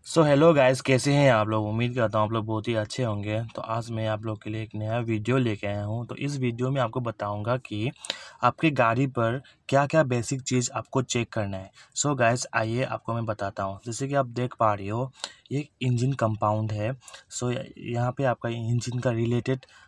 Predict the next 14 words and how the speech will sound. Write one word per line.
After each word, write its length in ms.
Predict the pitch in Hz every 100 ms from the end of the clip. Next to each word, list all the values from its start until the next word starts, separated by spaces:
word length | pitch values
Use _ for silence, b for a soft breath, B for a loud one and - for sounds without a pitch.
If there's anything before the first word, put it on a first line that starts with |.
| -
सब 240 | - 135 -
सामान, 440 | - 113 113 120 139
अ, 100 | 120 - -
मतलब 380 | 113 117 113 117
इसमें 340 | 117 - 131
होती 300 | 139 120 110
है, 120 | 107 107 B B -
मतलब 180 | 117 113
होता 260 | 110 110 110
है। 160 | 127 135
सबसे 360 | - 113 147
पहले 260 | 135 120 117
आपको 280 | 113 117 120 - _ _ -
गाइस, 360 | 110 113 -